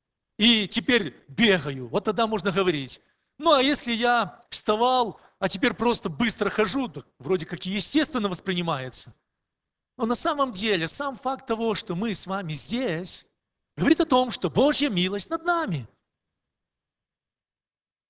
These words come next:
После служения можете заехать в больницу посмотреть. Далеко не все могли быть здесь.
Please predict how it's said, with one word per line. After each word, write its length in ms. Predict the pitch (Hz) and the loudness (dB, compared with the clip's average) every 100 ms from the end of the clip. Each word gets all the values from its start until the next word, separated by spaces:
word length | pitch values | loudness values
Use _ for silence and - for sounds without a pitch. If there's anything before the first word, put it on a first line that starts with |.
| _ _ _ _ _ _ _ | _ _ _ _ _ _ _
После 200 | 285 262 | -6 -6
служения 380 | 233 214 233 202 | -4 -2 -2 -2
можете 260 | 180 185 190 | -4 -4 -4
заехать 360 | 165 170 196 | -4 -4 -6
в 40 | 170 | -6
больницу 460 | 214 151 143 180 | -6 -6 -8 -12
посмотреть. 680 | 214 - 240 269 277 262 - _ _ _ _ - | -12 -12 -10 -10 -10 -14 -18 _ _ _ _ -20
Далеко 540 | 123 156 196 - 131 | -10 -8 -8 -10 -10
не 140 | 143 180 | -8 -8
все 400 | - 320 330 311 _ _ _ _ | -4 -4 -4 -8 _ _ _ _
могли 260 | 175 160 160 | -10 -8 -10
быть 220 | 139 147 | -10 -10
здесь. 560 | - - 139 101 - | -10 -8 -10 -10 -16